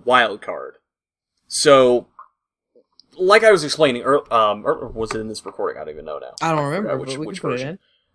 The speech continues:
Speaker 1: But in the beginning of the game, you're given Cassandra, Varric, and Solus.
Speaker 2: Mm-hmm.
Speaker 1: I mean, within the first thirty minutes of the game, you have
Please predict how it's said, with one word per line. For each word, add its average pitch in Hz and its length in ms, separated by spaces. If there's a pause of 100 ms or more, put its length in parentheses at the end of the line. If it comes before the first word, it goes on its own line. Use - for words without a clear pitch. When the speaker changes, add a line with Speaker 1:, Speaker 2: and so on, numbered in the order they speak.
(120)
Speaker 1:
But 117 260
in 147 100
the 156 60
beginning 214 240
of 190 60
the 151 40
game, 127 260
you're 117 140
given 110 320
Cassandra, 120 760
Varric, 107 500
and 113 120
Solus. - 640 (280)
Speaker 2:
Mm-hmm. 180 180 (340)
Speaker 1:
I 110 100
mean, 104 160
within 110 220
the 113 80
first - 320
thirty 127 200
minutes 113 220
of - 40
the 110 60
game, 104 260
you 101 140
have 101 320